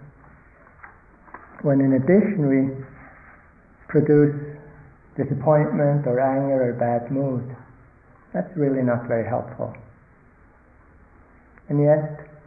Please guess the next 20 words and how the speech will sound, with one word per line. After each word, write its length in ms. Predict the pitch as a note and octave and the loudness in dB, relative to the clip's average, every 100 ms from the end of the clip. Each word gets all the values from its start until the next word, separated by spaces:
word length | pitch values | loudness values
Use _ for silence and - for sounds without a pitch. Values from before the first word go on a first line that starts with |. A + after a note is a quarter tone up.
| - - - F3 | -20 -20 -14 -4
so 180 | E3 | 0
often 380 | E3+ E3+ - D3 | 0 -2 -6 -4
we 80 | C3 | -2
get 260 | B2+ B2 - | -2 -6 -4
caught 440 | C#3+ C3+ B2+ - | -2 -2 -4 -8
in 100 | A2+ | -8
this 180 | G#2 G#2 - | -8 -10 -12
again 260 | A#2+ A#2 A2 | -12 -8 -6
and 160 | G#2+ | -8
again. 340 | G#2+ A2 G#2 - - - - - - - _ _ _ _ - _ _ _ _ - - | -10 -10 -10 -12 -18 -20 -20 -20 -20 -20 _ _ _ _ -20 _ _ _ _ -20 -18
Quite 220 | - G#2+ - - - - | -10 -10 -10 -18 -20 -10
amazing. 540 | C3 B2 B2 A#2+ A#2 - - - - - - - - - - - - - - D3+ | -4 -2 -2 -4 -10 -10 -18 -20 -20 -20 -20 -20 -20 -20 -20 -20 -20 -20 -8 -6
Acceptance 580 | D3 F#3 G#3 G3+ C#3 B2 | 0 2 2 0 -4 -4
would 160 | B2+ | -6
be 120 | C3+ C3 | -4 -2
the 140 | B2+ B2+ | 0 0
easiest 400 | C#3 C#3 B2 - | 0 -2 -4 -4
and 140 | B2+ B2 | -4 0
most 400 | A#2+ B2 A#2+ - - - - | 0 0 -4 -14 -20 -20 -8
practical 520 | - B2 - - C3+ | -2 -2 -2 -8 -8